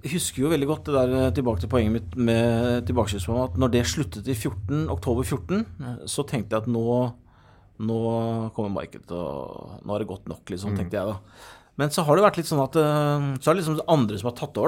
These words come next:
Speaker 1: da. Sverige til og med har et sånt tilbakeskrittprogram.
Speaker 2: Mm.
Speaker 1: Eh, men ikke minst Europa, E C B, har jo sagt, eh, Draghi har gått ut og sagt at whatever it takes. Eh, A-, Japan, Asia har liksom på en måte tatt litt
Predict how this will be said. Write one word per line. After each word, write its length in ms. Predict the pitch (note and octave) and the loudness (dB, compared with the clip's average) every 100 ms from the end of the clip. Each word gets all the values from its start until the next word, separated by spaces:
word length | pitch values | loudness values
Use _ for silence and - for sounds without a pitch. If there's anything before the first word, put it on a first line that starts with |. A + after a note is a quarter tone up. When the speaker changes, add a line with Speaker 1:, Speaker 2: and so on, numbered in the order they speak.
| G3+ | 4
Speaker 1:
da. 60 | - - - - - - - | 2 -14 -20 -20 -20 -14 -8
Sverige 400 | - A2 A2 C3 | 0 2 4 2
til 100 | D#3 | 0
og 60 | E3+ | -2
med 80 | D#3+ | 2
har 80 | D#3+ | 2
et 80 | |
sånt 160 | D#3+ D#3 | 0 -6
tilbakeskrittprogram. 600 | D#3+ D3 C#3+ C3+ D#3+ D#4+ | -2 -2 -2 0 0 0
Speaker 2:
Mm. 220 | C4 G#2+ G#2 C3+ | -2 0 0 0
Speaker 1:
Eh, 800 | C3 C3 C3 B2+ B2+ B2+ - - - - | 2 2 4 4 4 0 -2 -12 -18 -8
men 80 | C3+ | -6
ikke 140 | - | 0
minst 440 | C3+ D#3+ D#3+ - - - | 4 4 2 -4 -4 0
Europa, 380 | B2 A2 G2 A2+ | 2 2 0 -2
E 80 | G#2+ | 0
C 160 | - | -2
B, 140 | A2+ C#3 | 0 0
har 160 | C3 A#2 | 2 2
jo 80 | |
sagt, 320 | A2+ C#3 C3+ B2+ | 0 -2 -4 -4
eh, 260 | A2+ A#2 A2+ | 0 0 -2
Draghi 300 | G#2 G2 A#2 | -4 -2 -2
har 100 | A2 | -2
gått 160 | G#2 G2+ | -2 -6
ut 140 | F#2 G2 | -8 -8
og 80 | G2 | -8
sagt 220 | F#2+ - | -8 -8
at 160 | G2 A2+ | -8 -4
whatever 360 | G#2+ G2+ F#2 G#2 | -4 -2 -4 -4
it 60 | |
takes. 400 | C#3+ - - - - _ - - - _ - | -4 -4 -8 -14 -16 _ -20 -20 -20 _ -8
Eh, 240 | A2+ A2+ | -2 -2
A-, 380 | C2+ C#2 F2+ - | -2 -2 -4 -4
Japan, 600 | A#2+ G2+ F#2 - C#3+ D#3 - C2+ | -2 0 0 -2 -2 -2 -8 -10
Asia 480 | A#1+ F#2 - - C#3+ E3 - A2+ - _ _ _ _ _ - | -6 -6 -6 -4 -4 -4 -10 -14 -18 _ _ _ _ _ -6
har 140 | A#2+ C3+ | 0 2
liksom 160 | A#2+ D3 | 2 -2
på 60 | |
en 40 | C#3+ | -4
måte 120 | - | -2
tatt 220 | D3 D3 | -2 -2
litt 100 | D3 | -6